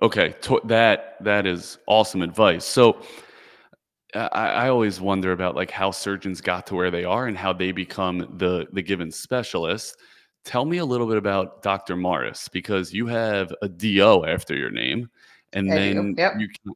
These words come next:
Speaker 1: a-, as you worked your way through this medical career, ca-, walk me through the difference between D O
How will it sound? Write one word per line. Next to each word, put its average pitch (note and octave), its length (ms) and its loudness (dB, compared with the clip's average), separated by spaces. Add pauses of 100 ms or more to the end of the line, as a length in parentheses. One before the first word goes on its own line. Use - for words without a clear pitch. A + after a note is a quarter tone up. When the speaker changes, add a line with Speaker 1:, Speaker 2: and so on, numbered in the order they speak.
Speaker 1:
a-, G#2+ 240 2
as A2+ 220 0
you A#2 100 0
worked G#2 320 -4
your G2+ 100 -2
way G2 200 0
through G2+ 300 -4
this F#2+ 180 -6
medical F#2+ 320 -2
career, G#2 300 -6
ca-, - 160 -12 (180)
walk C#3 260 0
me E3 80 0
through C#3 180 -2
the G#2+ 80 0
difference G2+ 280 -6
between F#2+ 280 -4
D C3+ 260 2
O G#2+ 320 2